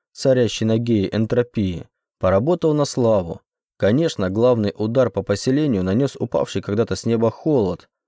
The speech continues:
а он мигом остудил возомнившую о себе жизненную экспансию. Загнал ее в подобающие реализму угасающей вселенной рамки. Так что то, что совершили в населенном пункте неизвестные,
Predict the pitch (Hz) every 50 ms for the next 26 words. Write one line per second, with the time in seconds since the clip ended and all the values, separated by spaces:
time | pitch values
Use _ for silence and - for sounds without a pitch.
0 | _ _ - - 98 110 127 151 175 185 160 120 104 95 - - 98 - - 123
1 | 123 127 127 110 101 101 101 120 123 131 147 151 147 - - - 90 - - -
2 | - 110 107 110 107 120 131 127 117 113 104 101 104 - - - - - _ -
3 | 107 95 95 92 - - 73 76 - - _ _ _ _ _ _ _ _ _ _
4 | _ - 95 95 107 110 117 135 156 160 156 139 120 123 139 160 160 147 - -
5 | 104 95 110 120 131 151 147 135 123 117 - - 104 104 104 107 117 123 135 131
6 | 113 110 98 90 104 110 117 117 - 131 117 107 - - 101 - - 113 123 131
7 | 131 131 127 127 123 104 92 92 - - 80 - - - _ _ _ _ _ -
8 | 120 104 104 - - 147 139 - - - 165 147 127 - - - 131 113 - 117
9 | 113 120 123 123 - 143 120 104 98 104 104 - - 131 131 127 117 110 101 -
10 | - 135 127 113 - - - 95 98 101 107 113 120 135 147 156 156 147 - -
11 | 90 87 - - -